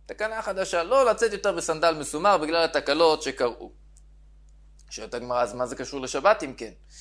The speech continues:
היא הכי בכל נמי ליצר. תגיד, זהו, יותר לא הולכים עם סנדלים מסומרים אף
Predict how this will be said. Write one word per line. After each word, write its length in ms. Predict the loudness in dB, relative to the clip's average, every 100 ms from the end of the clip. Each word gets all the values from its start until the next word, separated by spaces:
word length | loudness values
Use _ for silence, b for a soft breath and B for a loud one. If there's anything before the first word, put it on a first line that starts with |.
| B B
היא 180 | -4 -2
הכי 380 | 2 2 2 -4
בכל 380 | -4 0 0
נמי 280 | 0 -4 -4
ליצר. 440 | -8 -8 -8 -10 -10 _ _ _ _ _
תגיד, 340 | -8 -2 -2 2
זהו, 260 | 2 4
יותר 280 | 2 0 -2
לא 100 | 0
הולכים 300 | 0 -2 -8
עם 100 | -8
סנדלים 400 | -10 -6 -6 -6
מסומרים 480 | -10 -6 -4 -4 2
אף 200 | 2